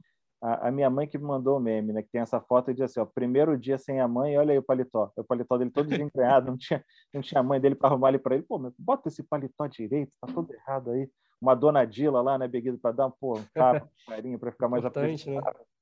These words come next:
Speaker 1: Pô, sempre
Speaker 2: Tem
Speaker 1: importante.
Speaker 2: informação importante aqui.
Speaker 1: Opa, extra,
Speaker 2: A
Speaker 1: extra.
Speaker 2: rainha.
Speaker 1: Monarquia chegando.
Speaker 2: Extra, informação importantíssima.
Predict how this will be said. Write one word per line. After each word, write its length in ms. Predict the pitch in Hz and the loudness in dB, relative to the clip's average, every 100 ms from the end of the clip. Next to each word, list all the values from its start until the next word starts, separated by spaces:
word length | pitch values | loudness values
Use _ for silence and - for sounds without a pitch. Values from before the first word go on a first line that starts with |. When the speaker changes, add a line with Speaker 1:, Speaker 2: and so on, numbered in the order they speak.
| _ | _
Speaker 1:
Pô, 100 | 151 | -16
sempre 240 | - 165 185 | -10 -10 -10
Speaker 2:
Tem 40 | |
Speaker 1:
importante. 300 | 180 180 220 | -6 2 4
Speaker 2:
informação 380 | 254 247 240 240 | 6 4 4 2
importante 360 | 233 214 226 214 | 2 2 0 -2
aqui. 340 | 202 196 160 - - | -2 0 -2 -4 4
Speaker 1:
Opa, 440 | 175 220 196 156 | 4 6 8 8
extra, 380 | 151 196 - 185 | 10 6 4 6
Speaker 2:
A 40 | 160 | 8
Speaker 1:
extra. 140 | 175 | 8
Speaker 2:
rainha. 440 | 196 262 208 127 - | 6 4 2 0 -2
Speaker 1:
Monarquia 420 | 180 170 - 196 | 0 0 0 -2
chegando. 260 | 190 202 285 | 2 4 4
Speaker 2:
Extra, 220 | 226 208 | 2 -4
informação 380 | 208 269 - 294 | 0 0 0 -2
importantíssima. 880 | 311 392 403 349 - 294 269 - | -2 -2 -2 -4 -4 -4 -4 -8